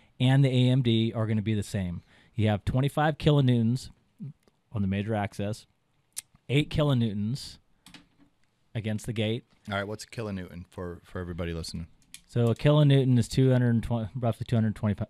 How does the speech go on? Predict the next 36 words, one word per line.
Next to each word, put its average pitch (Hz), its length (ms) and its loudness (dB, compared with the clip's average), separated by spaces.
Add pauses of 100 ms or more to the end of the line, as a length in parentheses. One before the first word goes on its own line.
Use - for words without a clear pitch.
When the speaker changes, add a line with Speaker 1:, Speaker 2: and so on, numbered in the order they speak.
Speaker 1:
twenty, 110 240 -2 (140)
twenty 113 200 -4
pounds, 92 360 -8
right? 98 200 -6
Speaker 2:
Mm-hmm. 98 220 -12 (880)
Speaker 1:
So 113 460 0 (500)
you're, 135 500 4
you're, 139 540 2 (540)
you're 123 180 -2
looking 143 380 0
at, 104 320 0 (1500)
that's, - 260 -4 (240)
that, 139 220 -2
that's, 151 240 0
that's, 143 280 0
<laughs> - 40 -2
that's, 117 320 4 (120)
that's - 200 0
a 160 60 6
lot 151 260 6
of 127 40 4
load 127 380 8
getting 110 240 2
put 117 160 4
on 107 140 4
these 95 160 -2
carabiners 92 540 -2
that, 117 100 -4
Speaker 2:
Mm-hmm. 110 100 -2
Speaker 1:
that, 98 80 -4
that 120 160 2
they 113 120 2
could, 113 180 -6
they 113 160 0
could 107 120 -2
withstand. 98 560 -2